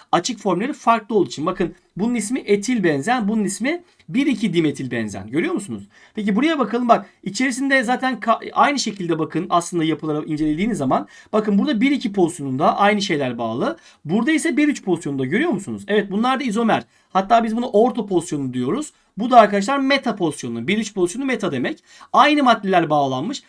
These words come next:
Karboksil grubu ve O H grubu bağlanmış. Evet biri yan yana birisi bir üç pozisyonda. Bu da izomerdir. Hatta biz buna konum izomeri deriz. Peki üçe bakalım. Arkadaşlar üçte birinde N O iki var, birinde N H iki var. Hayır, olmaz. İzomer değil yani. Bir kere kapalı formülleri tutmaz.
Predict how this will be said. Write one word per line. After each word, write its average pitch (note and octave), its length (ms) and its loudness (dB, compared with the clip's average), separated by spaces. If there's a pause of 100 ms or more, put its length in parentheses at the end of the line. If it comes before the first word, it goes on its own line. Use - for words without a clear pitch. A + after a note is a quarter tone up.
(120)
Karboksil F#3 600 2
grubu D#3 260 -2
ve B3 140 -2
O F#3+ 180 2
H G#3 80 4 (120)
grubu C#3 220 -4
bağlanmış. B2 560 -4 (220)
Evet E3+ 180 -2
biri A3+ 160 -2
yan A3+ 200 4
yana A3+ 240 0
birisi A#3 300 -4
bir A#3 80 0
üç D#3+ 180 -2
pozisyonda. D#3+ 440 -6
Bu C#4+ 80 -4
da D#4+ 60 -2
izomerdir. C3 680 -2 (220)
Hatta F#3+ 320 0
biz F#3 120 -2
buna C4+ 160 -4
konum B3+ 280 0
izomeri F3 360 2
deriz. - 340 -10 (220)
Peki G3 160 -6
üçe D4 240 -2
bakalım. C#4 380 0
Arkadaşlar G#3+ 320 2
üçte D4 440 -4 (180)
birinde G3 480 0
N G#3 40 6
O A#3 80 4
iki C4 180 -4
var, A3 180 4
birinde G#3 320 -2
N F3+ 40 0
H F#3 160 -6
iki G3 120 -6
var. G#2+ 160 -4
Hayır, D#3 560 -2
olmaz. C3+ 480 0
İzomer C3+ 420 -4
değil F3+ 260 -2
yani. F#2 240 -6 (340)
Bir E3+ 60 -10
kere A#3 180 -2
kapalı G3+ 320 -2
formülleri A3 380 -2
tutmaz. A2+ 340 -10